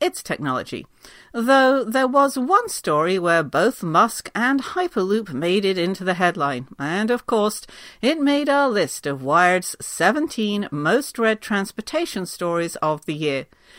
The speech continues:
There's plenty more on the list for people interested in the advances of other planes, trains, and automobiles, like the amazing story of a Delta plane taking off through a break in Hurricane Irma's clouds, an octogenarian reinventing the railway in his backyard,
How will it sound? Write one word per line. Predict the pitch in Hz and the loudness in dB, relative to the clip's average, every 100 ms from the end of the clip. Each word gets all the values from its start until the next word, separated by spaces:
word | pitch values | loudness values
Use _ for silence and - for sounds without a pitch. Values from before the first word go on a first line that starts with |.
| - - - | -20 -20 -8
There's | 254 - | -6 -2
plenty | - 415 381 | 0 2 4
more | 311 247 | 4 4
on | 190 | 4
the | 170 | 0
list | 147 139 - | 0 -4 -8
for | - | -10
people | 151 - 208 233 | -8 -6 0 2
interested | 180 180 - 185 - 202 185 | 2 0 -2 -2 0 0 0
in | 185 | 0
the | 190 | 0
advances | 180 160 180 - - 170 | 2 4 4 2 -4 -6
of | 190 240 | -2 0
other | 302 170 143 | 2 2 -2
planes, | - 151 160 185 185 | -2 -2 -2 -4 -6
trains, | - 139 135 147 156 | -6 -4 -4 -4 -4
and | 180 | 0
automobiles, | 208 202 165 151 135 120 - - - - - | 0 0 -4 -4 -4 -6 -10 -18 -20 -12 0
like | 269 262 | 0 0
the | 277 | 0
amazing | 285 269 330 381 330 330 | 2 2 2 0 0 -2
story | 311 - 220 233 233 - | -4 -2 2 2 2 0
of | 214 | -2
a | 214 | -2
Delta | 185 165 220 262 262 | -2 2 2 2 -4
plane | - 285 277 180 143 | -4 0 0 0 -4
taking | - 156 175 240 214 | -4 -4 -2 -2 0
off | 196 208 | 2 0
through | - 208 | -2 -2
a | 208 | 0
break | 170 165 190 208 | 0 0 0 -2
in | 196 | -4
Hurricane | 170 175 185 180 190 180 | -2 2 2 0 -2 -2
Irma's | - 165 151 143 | -4 -4 -6 -8
clouds, | - 240 226 220 - - - - - - | -4 0 2 0 -4 -12 -18 -20 -20 -10
an | 247 277 269 | -2 0 0
octogenarian | 311 392 - 302 320 330 320 262 175 143 | 0 -2 -4 -4 -2 2 2 2 2 -2
reinventing | 110 170 247 254 226 220 220 226 | -2 0 2 4 4 2 2 0
the | 214 | 0
railway | 190 180 208 208 196 | 2 4 4 4 2
in | 196 | 0
his | 196 165 | -2 -4
backyard, | - 330 330 220 202 202 208 | -2 -2 -2 0 0 0 -4